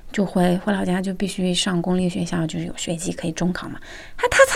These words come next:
现在这样能考上高，呃，高中吗？他考不考得上，我现在还没数。也就是他成绩差，肯定是考不上高中的。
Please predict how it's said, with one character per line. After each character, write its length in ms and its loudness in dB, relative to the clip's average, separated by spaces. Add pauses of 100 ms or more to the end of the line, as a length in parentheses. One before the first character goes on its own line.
现 60 4
在 180 6
这 100 4
样 280 8
能 120 8
考 180 8
上 220 10
高， 160 8 (120)
呃， 140 0 (200)
高 120 10
中 220 8
吗？ 140 6 (400)
他 100 8
考 140 10
不 60 10
考 120 10
得 80 12
上， 260 10
我 140 12
现 180 6
在 60 6
还 80 10
没 140 8
数。 260 4 (800)
也 160 8
就 120 8
是 100 10
他 160 6
成 200 4
绩 80 8
差， 400 4
肯 160 2
定 80 8
是 100 4
考 180 4
不 80 4
上 120 4
高 160 6
中 160 2
的。 80 0